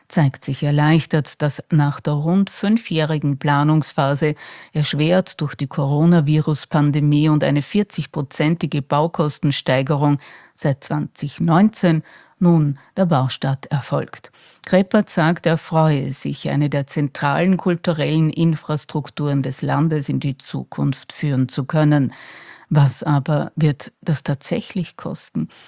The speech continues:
Ursprünglich wurden für den Mega-Um- und Ausbau der Festspielhäuser dreihundertfünfunddreißig Millionen Euro projektiert. Jetzt liegt die Summe bei vierhundert Millionen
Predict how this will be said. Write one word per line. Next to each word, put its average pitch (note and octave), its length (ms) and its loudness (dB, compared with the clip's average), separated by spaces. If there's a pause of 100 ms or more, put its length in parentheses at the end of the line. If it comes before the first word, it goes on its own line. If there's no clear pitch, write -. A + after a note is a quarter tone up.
(120)
Ursprünglich G3+ 720 2 (300)
wurden D#3+ 260 4
für D3+ 200 -2
den C#3+ 220 2
Mega-Um- E3 720 2
und E3 300 -2
Ausbau D#3 520 0
der D3 140 0
Festspielhäuser D3 1000 -2
dreihundertfünfunddreißig D3+ 1500 0
Millionen C#3+ 580 2
Euro C#3 500 0 (200)
projektiert. D#3 720 -2 (420)
Jetzt - 500 -2
liegt F#3+ 280 -2
die F3+ 80 2
Summe D#3+ 440 4 (240)
bei E3 120 2
vierhundert C#3+ 840 0
Millionen D#3+ 760 0